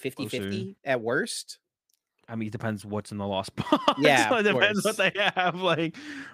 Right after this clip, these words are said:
Speaker 1: um,
Speaker 2: The
Speaker 1: and then
Speaker 2: mini
Speaker 1: your
Speaker 2: or
Speaker 1: Mew
Speaker 2: super
Speaker 1: matchup
Speaker 2: effective glasses seems kinda interesting, right, for the,
Speaker 1: Yeah.
Speaker 2: <laughs> the hands response.
Speaker 1: Definitely, and then the Mew matchup, um, you can tech for it if you really want to. Will be Mew,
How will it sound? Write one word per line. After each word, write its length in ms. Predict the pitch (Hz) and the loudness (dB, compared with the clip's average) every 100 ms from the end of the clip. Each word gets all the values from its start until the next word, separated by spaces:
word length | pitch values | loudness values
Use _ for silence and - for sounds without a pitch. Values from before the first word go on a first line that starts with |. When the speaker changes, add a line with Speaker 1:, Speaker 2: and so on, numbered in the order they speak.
| - | -4
Speaker 1:
um, 540 | 123 127 123 127 127 - | -2 0 0 0 -4 -8
Speaker 2:
The 100 | 143 143 | -6 -2
Speaker 1:
and 120 | 160 | 0
then 60 | |
Speaker 2:
mini 20 | 180 | 2
Speaker 1:
your 80 | |
Speaker 2:
or 60 | 170 | 2
Speaker 1:
Mew 100 | 226 | 2
Speaker 2:
super 180 | 233 180 | 2 2
Speaker 1:
matchup 20 | |
Speaker 2:
effective 380 | 147 151 151 135 | 2 0 -2 -6
glasses 500 | 131 131 131 113 104 | -4 -4 -4 -10 -12
seems 240 | 127 110 | -12 -12
kinda 220 | - 113 | -10 -8
interesting, 560 | 101 107 107 - 104 92 | -10 -12 -12 -12 -12 -12
right, 320 | 95 95 95 | -12 -12 -12
for 140 | - 101 | -12 -8
the, 460 | 98 95 113 110 | -4 -2 0 0
Speaker 1:
Yeah. 120 | - 175 - | -2 -4 -6
Speaker 2:
<laughs> 300 | - 233 151 | -10 -10 -4
the 100 | 123 | -2
hands 420 | 127 117 117 120 | -2 -4 -6 -8
response. 680 | 123 - 117 113 120 - - _ _ | -10 -8 -8 -8 -12 -16 -16 _ _
Speaker 1:
Definitely, 340 | 117 113 104 95 | -14 -8 -8 -4
and 120 | 139 | -2
then 140 | 165 | -2
the 80 | 160 | -2
Mew 160 | 160 214 | -2 0
matchup, 440 | 185 147 147 127 - _ _ | 0 -2 -2 -4 -8 _ _
um, 340 | 123 117 117 92 | -8 -4 -4 -6
you 80 | |
can 100 | 170 | -6
tech 180 | 175 185 | -4 -6
for 100 | - | -4
it 40 | 135 | -6
if 100 | - | -6
you 60 | |
really 140 | 117 107 | -4 -4
want 200 | 110 117 | -4 -6
to. 240 | 82 87 - | -8 -12 -12
Will 120 | 151 185 | -8 -4
be 140 | 214 | -4
Mew, 200 | 190 135 | -4 -8